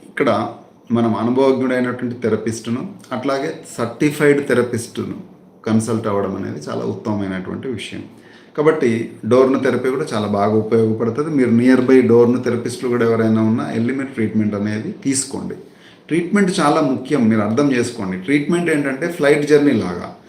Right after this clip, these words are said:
నేనే ఎక్సర్సైజ్ చేస్తా, నాది నేను ఏదో చేసుకొని తగ్గించుకుంటా అంటే అది కూడా మంచిదే, కానీ మీరు నడుచు-, నడుచుకుంటూ వెళ్ళినట్టు టైమ్ పడుతుంది. ఎందుకంటే అనుభవజ్ఞుల సలహాలు సూచనలతోనే డిస్క్ సమస్య వచ్చినప్పుడు మనం ముందరికి పోవాలి.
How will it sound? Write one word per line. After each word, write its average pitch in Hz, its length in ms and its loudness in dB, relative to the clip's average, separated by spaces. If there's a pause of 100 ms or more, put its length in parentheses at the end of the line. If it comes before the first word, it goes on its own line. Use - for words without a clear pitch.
(260)
నేనే 143 240 4
ఎక్సర్సైజ్ 147 640 4
చేస్తా, 139 380 2
నాది 127 400 2
నేను 131 220 2
ఏదో 127 120 2
చేసుకొని 123 540 2
తగ్గించుకుంటా 117 640 0
అంటే 110 200 -2
అది 117 200 -2
కూడా 127 200 0
మంచిదే, 117 460 0
కానీ 135 140 2
మీరు 143 160 0
నడుచు-, 113 400 0
నడుచుకుంటూ 117 480 0
వెళ్ళినట్టు 101 440 -4 (720)
టైమ్ 165 280 -2
పడుతుంది. 104 300 -2 (140)
ఎందుకంటే 143 320 0
అనుభవజ్ఞుల 139 640 4
సలహాలు 123 420 -2
సూచనలతోనే 113 680 -2
డిస్క్ 123 300 -4
సమస్య 117 380 -4
వచ్చినప్పుడు 117 500 0
మనం 143 260 -4
ముందరికి 104 680 -2
పోవాలి. 95 320 -8